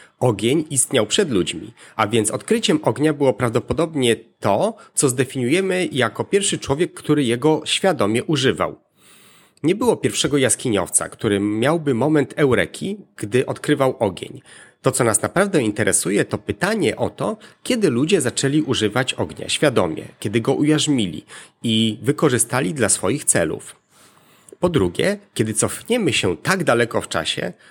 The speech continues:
dowody stają się bardzo pobieżne. Obiekty organiczne nie zachowują się dobrze na przestrzeni milionów lat,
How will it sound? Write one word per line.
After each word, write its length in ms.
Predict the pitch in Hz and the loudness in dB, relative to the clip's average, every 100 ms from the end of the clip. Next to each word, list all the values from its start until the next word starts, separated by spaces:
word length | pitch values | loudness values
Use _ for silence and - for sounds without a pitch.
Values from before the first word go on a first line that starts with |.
| _ | _
dowody 560 | 92 95 123 180 110 85 | -4 -2 0 0 2 0
stają 380 | - 139 135 | 2 2 2
się 220 | 127 127 113 | 0 -2 -2
bardzo 360 | 170 151 147 | -2 0 -2
pobieżne. 640 | - 117 98 85 - 85 - _ _ - - - | -2 -2 0 0 -4 -8 -12 _ _ -20 -14 -6
Obiekty 520 | 104 170 208 - 123 | 0 0 0 0 2
organiczne 560 | 98 98 90 - 131 | 2 0 0 -2 -2
nie 100 | 143 | 0
zachowują 540 | 135 135 - 220 202 101 | 0 0 0 2 2 0
się 340 | - 95 107 | -2 -4 -6
dobrze 440 | - 95 82 - 87 | -2 -2 -2 -2 -2
na 100 | 92 | -2
przestrzeni 560 | - 107 - 113 95 | -2 -2 -2 0 0
milionów 500 | 92 95 95 87 80 | 0 0 0 0 -4
lat, 280 | 90 80 - | -6 -6 -14